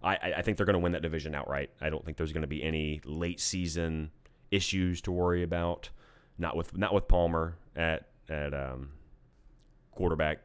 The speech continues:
And I expect to see them wild card weekend. I think as it stands right now, they're, they're on a rematch. They're, they're on a path to rematch me. I think it's Oklahoma Outlaws and the San Francisco Spartans playing in the wild card round. I think that's what's slated right now. I think that's the way it's gonna end up. So we'll have to see. Chicxulub.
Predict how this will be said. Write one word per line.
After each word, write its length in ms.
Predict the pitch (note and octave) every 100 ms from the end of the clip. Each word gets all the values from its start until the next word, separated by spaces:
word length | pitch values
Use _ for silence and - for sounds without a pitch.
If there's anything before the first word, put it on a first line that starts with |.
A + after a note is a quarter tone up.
| _
And 120 | F2
I 60 | F2+
expect 300 | F2+ G2 -
to 40 |
see 200 | F2+ F#2+
them 340 | D#2+ D#2+ D#2 D2+
wild 260 | E2 E2+ E2
card 180 | E2+ D2
weekend. 380 | D#2 D#2 D#2+
I 60 | D#2+
think 140 | A#2
as 140 | A2+ G2+
it 40 |
stands 280 | E2+ A2 G2+
right 120 | G2
now, 180 | F#2 F2+
they're, 240 | F2 E2+ D#2 - -
they're 140 | F#2+
on 100 | F#2+
a 80 | F2+
rematch. 320 | F2 F#2 E2+
They're, 140 | E2+ F#2
they're 120 | G#2
on 60 | G2
a 40 |
path 340 | - A#2+ B2+
to 80 | G2+
rematch 520 | D2+ G2+ G2 F2+ F2
me. 240 | C2 G1+ -
I 560 | - _ - - _ -
think 140 | D#2+
it's 100 | -
Oklahoma 440 | G2 G2 G2 G2 F2+
Outlaws 540 | E2+ D#2 E2 D#2+ E2
and 120 | C#2+
the 40 | C#2
San 240 | F#2 F2+
Francisco 340 | F2 F2+ -
Spartans 480 | F2 - D#2+ C#2 D2
playing 300 | - E2 D#2
in 20 |
the 80 | D2
wild 280 | C#2 C#2 C#2+
card 180 | D2 C#2+
round. 280 | C#2 C2+ C#2
I 20 |
think 140 | - D#2
that's 160 | D#2
what's 160 | - -
slated 320 | E2+ E2 D#2
right 140 | D#2
now. 260 | C#2+ D2+ D2 - - -
I 120 | G2
think 120 | F#2+
that's 200 | F2 -
the 140 | - F2
way 160 | D#2+
it's 120 | D2+
gonna 160 | - D2+
end 140 | C2
up. 160 | G#1 - - -
So 320 | - E2 C2 C2+ - _ _ - -
we'll 80 | E2
have 100 | D2
to 60 | D#2+
see. 200 | - D2
Chicxulub. 640 | - E3+ - C3 G2 D#2+